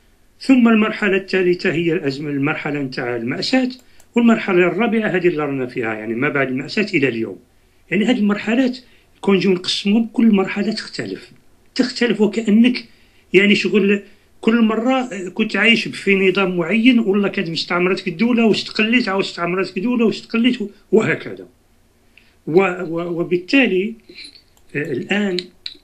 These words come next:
إذا نتكلموا على هذا الثوار ب-، بشكل يعني الثوار ما بين قوسين، كيفاش ما تعاملوش مع هذه الأجيال وكيفاش يتعاملوا مع هذه الأجيال؟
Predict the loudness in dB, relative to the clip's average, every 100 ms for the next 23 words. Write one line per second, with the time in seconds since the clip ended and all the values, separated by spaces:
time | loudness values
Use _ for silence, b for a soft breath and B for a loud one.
0 | _ _ _ _ -8 -6 -6 -6 -4 -4
1 | -4 -4 -2 -2 -4 -6 -4 0 0 -2
2 | -8 -16 _ _ -20 -20 _ _ _ _
3 | 2 4 4 0 -2 -2 -2 -4 -2 -2
4 | -6 -4 0 0 0 0 0 0 -2 -4
5 | -6 -4 -4 -4 -8 _ _ _ _ _
6 | _ -20 _ -6 -4 0 0 0 -2 -2
7 | -2 0 0 -2 -2 -2 -2 -4 -4 -2
8 | 0 0 -2 -6 -4 -2 -2 -2 -2 0
9 | -2 -4 -6 -8 -6 -4 -4 -6